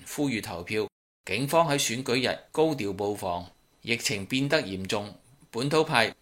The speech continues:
唔能夠參選、主流民主派唔能夠參選、幾乎全部候選人均來自建制派等八個選項，評估邊啲因素會影響十二月立法會選舉嘅投票意欲。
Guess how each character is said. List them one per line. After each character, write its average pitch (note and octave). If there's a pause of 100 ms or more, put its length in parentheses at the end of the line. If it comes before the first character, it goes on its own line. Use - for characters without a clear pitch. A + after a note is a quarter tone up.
唔 G#2
能 F2+
夠 G#2+
參 C3+
選、 A#2+ (320)
主 C3
流 C3+
民 F2
主 B2+
派 G#2
唔 G#2
能 F#2+
夠 A2
參 B2+
選、 A2+ (340)
幾 G3
乎 B2+
全 F#2+
部 G#2
候 G#2
選 C3
人 A2
均 E3+
來 F2
自 F#2
建 G#2
制 G2
派 G2+
等 G#2 (120)
八 A2+
個 A#2
選 G2
項， F#2 (300)
評 G2
估 B2+
邊 F#3
啲 E3+
因 F3
素 B2 (140)
會 A#2
影 A2
響 C#3
十 C3+
二 F2+
月 G2+
立 F#2+
法 G2
會 G#2
選 A2
舉 G2+
嘅 G#2
投 F#2
票 G2+
意 G2
欲。 G2